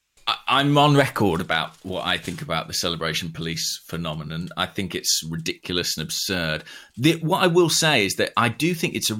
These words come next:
relatively isolated incident this time. It appears to mainly be Richard Keys,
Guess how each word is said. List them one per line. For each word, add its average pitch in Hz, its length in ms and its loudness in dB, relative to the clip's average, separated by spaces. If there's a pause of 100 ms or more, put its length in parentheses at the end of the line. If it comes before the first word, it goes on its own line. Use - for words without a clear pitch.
(100)
relatively 117 800 0
isolated 90 680 -2
incident 82 460 -2
this 82 160 -2
time. 78 360 -6
It 98 100 0
appears 147 420 0
to 123 120 -4
mainly 110 600 0
be 92 220 -2
Richard 87 420 -6
Keys, 82 540 -6